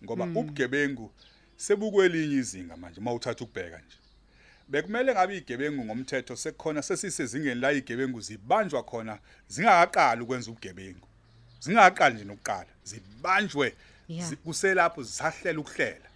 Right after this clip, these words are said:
Speaker 1: Uyabona
Speaker 2: Mm,
Speaker 1: loo nto
Speaker 2: mm,
Speaker 1: enjalo?
Speaker 2: hhayi.
Speaker 1: Hhayi, zibanjwe seziwen-, sezibenzile ubugebengu.
Speaker 2: Eyi, Nkosi yami. Kanti-ke baba umfundisi, e-, e-, ezobunhloli zikhona impela, kanti futhi ziyawenza umsebenzi wazo ngendlela phela nazo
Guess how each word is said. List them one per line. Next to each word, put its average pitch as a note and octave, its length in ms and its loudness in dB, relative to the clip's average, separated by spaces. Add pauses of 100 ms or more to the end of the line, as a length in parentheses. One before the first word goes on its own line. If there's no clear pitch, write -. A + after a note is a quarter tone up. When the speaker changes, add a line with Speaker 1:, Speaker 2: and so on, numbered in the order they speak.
(140)
Speaker 1:
Uyabona B2+ 320 -2
Speaker 2:
Mm, B2 60 -2
Speaker 1:
loo A#2+ 60 -2
nto B2 120 -10
Speaker 2:
mm, A#2 60 -6
Speaker 1:
enjalo? E3+ 200 -8
Speaker 2:
hhayi. F3 300 -6
Speaker 1:
Hhayi, G3+ 340 4
zibanjwe D3 420 6
seziwen-, C3+ 380 -4
sezibenzile B2 560 -6
ubugebengu. B2 440 -10
Speaker 2:
Eyi, C4 140 2
Nkosi - 400 -12
yami. D#3 220 -10 (600)
Kanti-ke D#4+ 300 2
baba D#4 180 0
umfundisi, G3 840 -4
e-, - 60 -14 (220)
e-, - 140 -8 (120)
ezobunhloli G#3+ 840 0
zikhona D4+ 600 -4
impela, F#3+ 480 -2
kanti F#4+ 200 -2
futhi G#4+ 220 -6
ziyawenza G3 500 -4
umsebenzi D#3+ 480 -8
wazo D3+ 220 -6
ngendlela E3 320 -2
phela C#3+ 200 -10
nazo C3+ 220 -10